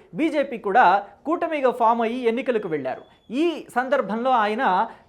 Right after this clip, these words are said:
వైసీపీకి వెళ్ళటం వల్ల తీవ్ర నష్టాన్ని చవిచూడాల్సి వచ్చింది. So కాకినాడలో ఈసారి ఆయన మళ్ళీ ఓడిపోయారు నాలుగోసారి. So ఇక్కడ చూసుకుంటే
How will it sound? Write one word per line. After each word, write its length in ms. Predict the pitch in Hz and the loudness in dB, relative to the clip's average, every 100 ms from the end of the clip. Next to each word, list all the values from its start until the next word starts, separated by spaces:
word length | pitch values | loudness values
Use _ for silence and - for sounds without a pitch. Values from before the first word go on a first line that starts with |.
| 147 | 0
వైసీపీకి 600 | 202 330 403 392 349 269 | 2 2 -2 0 -2 0
వెళ్ళటం 380 | 214 202 202 180 | -2 -2 -4 -2
వల్ల 320 | 175 202 254 - 247 | 0 0 -2 -6 -4
తీవ్ర 320 | 320 359 330 | -4 -2 -2
నష్టాన్ని 480 | 233 196 220 196 190 160 | -4 -8 -8 -8 -6 -8
చవిచూడాల్సి 500 | 165 170 151 127 120 | -6 -4 -4 -4 -14
వచ్చింది. 400 | - 117 104 _ _ _ - | -18 -20 -20 _ _ _ 0
So 100 | 269 330 185 | 0 0 -2
కాకినాడలో 800 | 156 202 233 190 156 143 196 294 | -2 -2 -4 -2 -2 -2 -2 -4
ఈసారి 540 | 185 254 277 196 170 160 | -6 -8 -2 0 -2 -6
ఆయన 280 | 151 151 277 | -6 -4 -4
మళ్ళీ 300 | 202 208 311 | -2 -2 2
ఓడిపోయారు 460 | 233 202 190 185 | 2 2 0 -2
నాలుగోసారి. 680 | 294 208 285 247 185 139 - - _ _ - | 0 2 2 0 -4 -6 -10 -16 _ _ -8
So 80 | 349 | -6
ఇక్కడ 300 | 277 - 285 285 | -4 -2 -2 -4
చూసుకుంటే 800 | 359 359 330 262 202 175 208 | -8 -6 -8 -2 -2 -2 -6